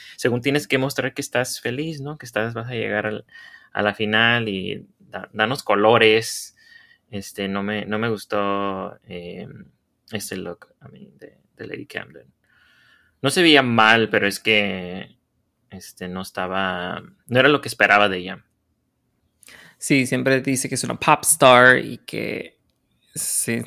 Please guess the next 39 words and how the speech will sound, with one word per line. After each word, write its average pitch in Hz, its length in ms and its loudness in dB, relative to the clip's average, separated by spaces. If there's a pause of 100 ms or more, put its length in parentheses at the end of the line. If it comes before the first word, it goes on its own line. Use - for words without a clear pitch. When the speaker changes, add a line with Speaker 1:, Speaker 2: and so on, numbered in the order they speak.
(100)
Speaker 2:
es - 240 -6
inspirada 113 500 0
por - 360 -8 (200)
Spice 196 360 2
Girls, 202 220 2
así 135 220 -4
que 123 100 -4
también 113 520 -2 (220)
no, 117 460 -2 (920)
no 123 120 2
Speaker 1:
Emo - 0 -
Speaker 2:
sé, 120 140 4
eso 127 140 -2
fue 123 180 6
un 120 200 0
Speaker 1:
Spice. - 100 -16 (880)
Speaker 2:
Evil 127 320 2
Spice. 139 840 2
Speaker 1:
Emo. 131 300 6
Speaker 2:
Sí, - 40 8
este 123 320 6 (140)
es, 127 80 -4 (760)
oh, 127 220 8
emo. 147 240 4
Speaker 1:
<laughs> 143 1700 -6
Estaba 131 320 8
Speaker 2:
Ya, 131 60 8
Speaker 1:
muy - 20 8
Speaker 2:
este 131 260 4
Speaker 1:
mal. - 0 -
Speaker 2:
look 131 280 6
no, 123 220 4 (400)
no 127 140 4
la 127 120 6
representaba 113 600 2
muy 117 200 -2
bien 117 440 -4
de 135 220 -6
su, 113 1160 -2